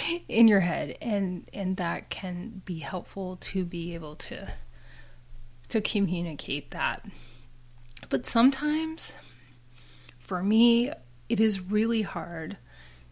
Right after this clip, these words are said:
And this next, next little topic that I wanna talk about is to be more flexible and adaptable. And that really just comes from a trauma response on myself. I'm very hard on myself.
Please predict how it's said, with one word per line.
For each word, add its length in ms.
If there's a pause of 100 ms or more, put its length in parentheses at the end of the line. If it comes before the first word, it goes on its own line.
(180)
And 140
this 180
next, 480
next 380
little 160
topic 400
that 100
I 40
wanna 200
talk 260
about 520
is 380
to 340
be 680 (220)
more 220
flexible 680
and 160
adaptable. 720 (640)
And 140
that 260
really 320
just 240
comes 320
from 380
a 80
trauma 480
response 760
on 160
myself. 720 (320)
I'm 120
very 440
hard 320
on 100
myself. 720